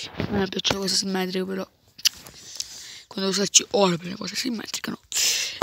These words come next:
Più una catapulta che ci può fare, salvare il culo. Non sa mai. Eh,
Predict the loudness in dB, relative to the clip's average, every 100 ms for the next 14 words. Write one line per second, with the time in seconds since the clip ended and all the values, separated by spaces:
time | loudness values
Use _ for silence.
0 | 6 10 10 10 _ _ _ _ _ _
1 | 8 10 10 8 6 6 6 6 6 4
2 | -2 _ _ _ _ -10 -6 0 2 4
3 | 4 2 -2 -6 -8 -8 -8 -12 -20 -6
4 | -4 -2 -4 -6 -8 -12 -18 -18 -20 -20
5 | -10 -8